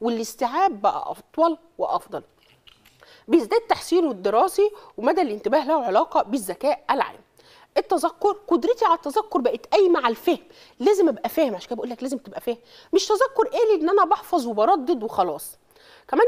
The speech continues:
يا حبايبي بيزداد التخيل وأحلام اليقظة وأحلام البطولة والشهادة. عايزة أقول لحضرتك إن التخيل هنا بيكون قايم على التفكير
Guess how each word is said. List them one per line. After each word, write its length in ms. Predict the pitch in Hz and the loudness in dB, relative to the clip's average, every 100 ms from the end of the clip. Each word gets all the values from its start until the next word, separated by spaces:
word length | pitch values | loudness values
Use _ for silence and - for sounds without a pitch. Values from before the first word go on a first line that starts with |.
| 466 | 2
يا 60 | |
حبايبي 460 | 254 285 359 320 339 | 0 -2 0 0 0
بيزداد 580 | 220 214 214 190 330 294 | 0 -4 -2 0 0 0
التخيل 680 | - - - 339 320 320 - - - | -6 -8 0 2 2 0 -6 -16 -6
وأحلام 540 | 233 - - 311 330 302 | -4 -4 -2 0 2 0
اليقظة 600 | 247 277 277 262 247 247 - - | 0 -2 -2 -6 -6 -12 -16 -6
وأحلام 460 | - - 302 311 302 | -4 -2 0 0 0
البطولة 580 | 214 226 - 302 285 262 - | -6 -10 -6 -4 -4 -6 -10
والشهادة. 480 | 208 - 180 165 151 _ - - - - _ - | -10 -8 -10 -14 -20 _ -20 -20 -20 -20 _ 0
عايزة 360 | 494 494 359 | 4 4 2
أقول 200 | 277 415 | 2 2
لحضرتك 760 | 349 - 202 214 359 - - - | 0 -4 -6 -4 -4 -6 -8 -10
إن 160 | 226 | -8
التخيل 720 | 220 220 214 - 370 330 247 226 | -10 -10 -8 -2 0 0 -2 -4
هنا 300 | 330 359 339 - - | -2 0 -2 -12 -14
بيكون 360 | 202 - - 339 | -14 -4 0 0
قايم 460 | - 359 339 254 | -2 -2 -2 -2
على 200 | 214 320 | -2 -2
التفكير 580 | 311 202 - - 311 | -2 -8 -8 -4 -2